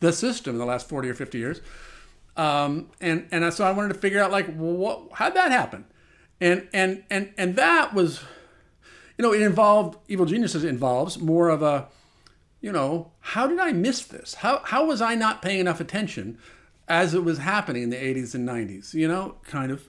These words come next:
uh, and, and just explaining for, to, so I understand what happened, like, how, how the, all the, the, the, the ideas of how the system should be fair for everyone and all boats should rise and the New, New Deal idea,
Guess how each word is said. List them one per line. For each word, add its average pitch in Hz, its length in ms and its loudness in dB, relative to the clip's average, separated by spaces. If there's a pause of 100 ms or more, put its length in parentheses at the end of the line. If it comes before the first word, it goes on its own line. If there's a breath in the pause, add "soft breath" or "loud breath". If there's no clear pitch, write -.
uh, 156 260 -4
and, 240 440 0
and 262 120 2
just 269 140 4
explaining 294 460 4
for, 226 180 -4
to, - 140 -8
so 220 200 -2
I 208 220 4
understand 208 760 0 (420 loud breath)
what 196 240 2
happened, 202 440 -4 (160)
like, 160 280 0
how, 190 680 2 (440 loud breath)
how 180 360 0
the, 170 120 0
all 175 720 2
the, 156 320 -2 (600 soft breath)
the, - 160 -12
the, - 260 -10
the 180 160 -8
ideas 165 560 2
of 151 80 -2
how 160 220 0
the 156 100 0
system 160 360 -2
should 139 220 -6
be 147 120 0
fair 160 480 0
for 147 220 -4
everyone 151 460 0
and 143 80 -4
all 147 180 0
boats 151 300 -4
should 139 180 -6
rise 147 540 0
and 135 100 -8
the 127 60 -4
New, 160 340 -4
New 170 200 0
Deal 160 320 2
idea, 156 340 0